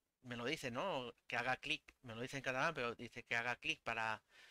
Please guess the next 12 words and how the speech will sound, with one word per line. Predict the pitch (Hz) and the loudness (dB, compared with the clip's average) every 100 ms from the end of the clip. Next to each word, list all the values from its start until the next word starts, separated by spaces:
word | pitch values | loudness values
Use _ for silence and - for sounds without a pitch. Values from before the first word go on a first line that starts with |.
| - _ _ - | -20 _ _ -4
para | 113 110 | -2 -2
definir, | 110 117 117 139 120 | -2 -2 0 0 -2
¿no? | 123 | -4
Dónde | 127 120 117 | -4 -4 -4
quiero | - 120 117 113 113 113 113 113 110 - _ _ _ _ | -6 -4 0 0 2 0 2 0 -2 -8 _ _ _ _
coger | 117 - 127 | -6 0 -2
la | 120 | 0
imagen. | 117 151 - 233 - - - - _ _ - | 2 2 2 -6 -10 -20 -20 -20 _ _ -4
Así | 143 139 | 0 0
que | - 127 - _ _ _ | 2 0 0 _ _ _
hago | - 156 151 | 2 4 2
clic | 247 269 - | -2 -4 -10